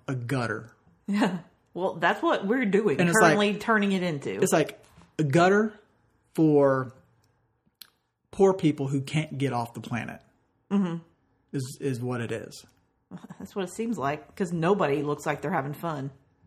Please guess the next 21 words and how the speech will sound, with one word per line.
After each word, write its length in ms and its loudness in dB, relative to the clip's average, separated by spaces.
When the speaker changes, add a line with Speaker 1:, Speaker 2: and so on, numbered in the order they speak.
Speaker 2:
Nobody. 600 -4
Speaker 1:
No. 560 -2
Speaker 2:
Well, 200 4
it 60 4
almost 300 0
seems 200 2
like, 460 0
well, 160 2
I 60 4
mean, 160 2
it's 80 -6
kind 180 0
of 60 -2
like 160 0
what 100 2
I 120 4
always 260 -2
say. 200 0
I 100 -2
feel 200 -4
like 320 -2